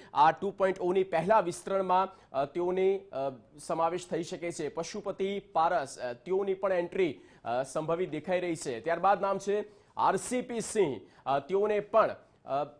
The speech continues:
કે વિસ્તરણમાં આ સ્થાન મળી શકે છે, કેબિનેટમાં સ્થાન મળી શકે છે. અનુપ્રિયા પટેલ, એટલે કે આ તમામ નામ એવા છે, આ તમામ દિગ્ગજો છે,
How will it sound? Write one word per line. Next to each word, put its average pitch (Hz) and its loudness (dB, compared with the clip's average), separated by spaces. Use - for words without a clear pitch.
કે 165 -2
વિસ્તરણમાં 196 0
આ 160 4
સ્થાન 175 -2
મળી 147 -2
શકે 175 -6
છે, 180 -4
કેબિનેટમાં 175 -2
સ્થાન 170 -2
મળી 160 -4
શકે 156 -8
છે. 175 -2
અનુપ્રિયા 160 0
પટેલ, 175 -2
એટલે 185 0
કે 226 4
આ 214 4
તમામ 220 6
નામ 220 4
એવા 214 6
છે, 214 0
આ 139 0
તમામ 170 2
દિગ્ગજો 208 4
છે, 202 0